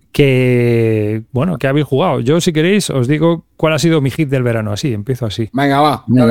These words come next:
Speaker 3: vamos a ir por la puerta grande ya.
Speaker 1: Yo, sí, no, vamos a ir por la puerta grande, ¿no?
Speaker 2: Marcando en la primera aproximación a
Speaker 1: Es un
Speaker 2: puerta,
Speaker 1: juego que
Speaker 2: así.
Speaker 1: voy a sacar de Vir, aunque mi copia es en inglés, porque me lo compré en las vacaciones. Y, eh, os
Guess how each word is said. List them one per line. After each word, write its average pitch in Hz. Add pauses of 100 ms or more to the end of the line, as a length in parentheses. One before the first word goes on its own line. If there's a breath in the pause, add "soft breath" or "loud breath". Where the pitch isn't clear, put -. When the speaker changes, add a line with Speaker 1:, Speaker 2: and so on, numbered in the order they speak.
Speaker 3:
vamos 156
a 156
ir 151
por 151
la 147
puerta 160
grande 208
ya. 220 (180)
Speaker 1:
Yo, 147
sí, 170 (160)
no, 156
vamos 139
a 143
ir 139
por 131
la 123
puerta 120
grande, 110
¿no? 117
Speaker 2:
Marcando 175
en 233
la 208
primera 196
aproximación 170
a 165
Speaker 1:
Es 208
un 208
Speaker 2:
puerta, 139
Speaker 1:
juego 214
que 196
Speaker 2:
así. 175
Speaker 1:
voy 175
a 160
sacar 160
de 135
Vir, 143
aunque 113
mi 110
copia 135
es 135
en 110
inglés, 104
porque 110
me 107
lo 107
compré 113
en 110
las 101
vacaciones. 98 (680 soft breath)
Y, 127
eh, 104
os -